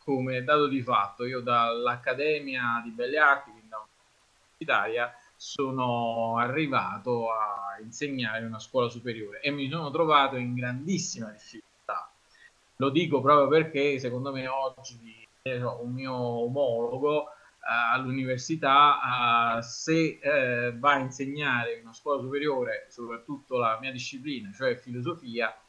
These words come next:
si troverà in grandissima difficoltà, proprio perché sono cambiate tante cose rispetto alle mie prime esperienze. Io da giovanissimo,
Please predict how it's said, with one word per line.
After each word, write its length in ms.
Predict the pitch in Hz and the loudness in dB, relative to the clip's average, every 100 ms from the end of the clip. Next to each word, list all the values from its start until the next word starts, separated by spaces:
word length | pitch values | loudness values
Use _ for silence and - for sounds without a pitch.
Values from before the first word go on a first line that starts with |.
| _ | _
si 220 | - - 127 | -16 -8 0
troverà 520 | 143 147 139 127 - | 2 4 4 4 2
in 200 | 156 147 | -4 -2
grandissima 720 | 139 139 131 127 123 127 120 | 2 2 2 -4 -6 -4 -4
difficoltà, 680 | 117 113 113 104 98 - - _ _ _ _ | -4 -10 -16 -14 -12 -14 -16 _ _ _ _
proprio 240 | - 156 143 | 4 6 6
perché 480 | 156 156 139 135 120 | 2 0 -6 -6 -6
sono 240 | 120 120 | -6 -6
cambiate 920 | 117 117 120 117 104 107 113 107 104 | -4 -2 -2 0 -2 -4 -8 -8 -8
tante 280 | 110 104 120 | -10 -10 -4
cose 380 | 123 151 127 110 | 4 6 6 0
rispetto 560 | 104 - 117 113 - 113 104 98 104 107 104 104 101 104 104 - _ _ _ _ | -12 -10 -10 -8 -6 -4 -4 -6 -6 -4 -4 -4 -6 -8 -12 -14 _ _ _ _
alle 120 | 117 117 | -6 -2
mie 180 | 135 | -2
prime 200 | 123 131 | 0 -2
esperienze. 520 | 123 131 139 147 123 123 | -2 -2 0 0 -2 -2
Io 420 | 120 110 101 - | -2 -2 -6 -14
da 260 | 127 120 113 | -8 -6 -4
giovanissimo, 1200 | 127 139 139 131 127 127 113 107 107 107 104 | 0 0 2 -2 -6 -8 -8 -8 -8 -8 -8